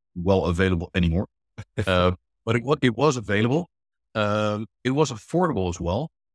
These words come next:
Speaker 1: Uh, lithium wasn't too expensive altogether to, to be used in, in, uh, in a saponification process. And it was all round. And that all round is what you're, you're featuring as well, with the, the availability and the affordability of this, um,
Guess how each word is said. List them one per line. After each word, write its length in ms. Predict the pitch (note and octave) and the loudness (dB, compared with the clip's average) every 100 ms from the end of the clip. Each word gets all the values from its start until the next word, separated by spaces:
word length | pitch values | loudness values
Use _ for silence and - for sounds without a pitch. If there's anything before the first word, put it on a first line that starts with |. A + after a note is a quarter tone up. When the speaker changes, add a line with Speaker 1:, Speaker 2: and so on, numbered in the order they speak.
| _ | _
Speaker 1:
Uh, 240 | G#2+ G2+ | -8 -2
lithium 360 | G2+ A#2+ - A#2 | 0 0 0 -2
wasn't 300 | A#2 A#2+ G2+ | -2 -4 -8
too 240 | - D#3+ | -2 2
expensive 420 | G#2+ - A#2 G#2 - | 2 0 -4 -4 -4
altogether 640 | G2+ G2 F#2+ G#2 F#2+ F2 _ | -4 -2 0 2 2 -2 _
to, 320 | - G2 G2 - _ _ _ - | -6 -4 -4 -8 _ _ _ -4
to 100 | A2+ | 0
be 100 | G2+ | 4
used 340 | G#2+ A#2+ G#2 - | 6 4 2 -2
in, 160 | F#2+ | -4
in, 300 | F2 F2+ F2+ - | -2 -2 -2 -2
uh, 300 | F2 E2+ F2+ | -2 -2 -2
in 100 | F#2+ | -2
a 40 | F2+ | -2
saponification 920 | - F2 F2+ E2+ F2 G#2 B2 B2+ A2 | -2 0 -2 -2 -6 -6 -6 -10 -6
process. 520 | B2 A#2+ A2 A#2 A#2 _ _ _ - | 0 0 0 -6 -6 _ _ _ 0
And 120 | E3+ | 2
it 60 | |
was 180 | D3 C#3+ - | 2 -2 -2
all 200 | C#3 A#2 | -2 2
round. 420 | A#2 C3 F2+ E2+ _ - | 4 4 2 -4 _ 0
And 80 | A2+ | 0
that 100 | A#2+ - | 2 0
all 180 | B2 | 0
round 260 | A#2+ B2+ B2+ | 4 4 4
is 60 | G#2 | 0
what 180 | A2 | -2
you're, 180 | G#2 G#2 | -2 -2
you're 180 | G2 G2+ | -2 -6
featuring 380 | - A2+ G#2 G2 | -4 -6 -2 -2
as 100 | F#2+ | 0
well, 200 | A#2 B2+ | 4 4
with 100 | G2+ | 4
the, 120 | A2 - | 0 0
the 180 | G#2 | 0
availability 840 | G#2 G#2 G#2+ F#2 G#2 C#3 A2+ A#2 - _ _ _ - | 2 4 2 2 0 0 2 0 -2 _ _ _ 0
and 100 | A2+ | 4
the 100 | F#2 | 4
affordability 760 | - - E3+ D#3 A2 G2 F#2+ | 2 -2 0 2 0 2 0
of 120 | F#2 - | -2 -2
this, 320 | G2 F#2 - | -4 -2 -4
um, 340 | F#2+ F#2 F2+ | -2 0 -2